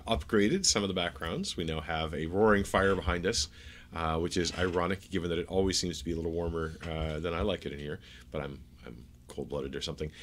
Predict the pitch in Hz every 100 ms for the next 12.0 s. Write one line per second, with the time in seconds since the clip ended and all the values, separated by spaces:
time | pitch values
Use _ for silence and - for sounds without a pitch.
0 | - - - - 123 127 117 156 156 160
1 | 156 156 151 147 175 156 127 113 - 110
2 | 107 101 95 92 87 - 87 - 87 82
3 | 78 78 - 80 76 - 73 71 - 76
4 | 71 78 76 78 78 71 71 - - -
5 | - - 67 69 69 87 98 120 123 -
6 | 110 151 175 98 87 107 - 101 82 98
7 | - 87 82 76 80 78 - 85 71 78
8 | 80 76 67 76 82 78 127 - - -
9 | - - - - - - 156 156 147 -
10 | 143 190 175 143 151 151 135 - 131 113
11 | 113 101 - - 98 92 90 82 90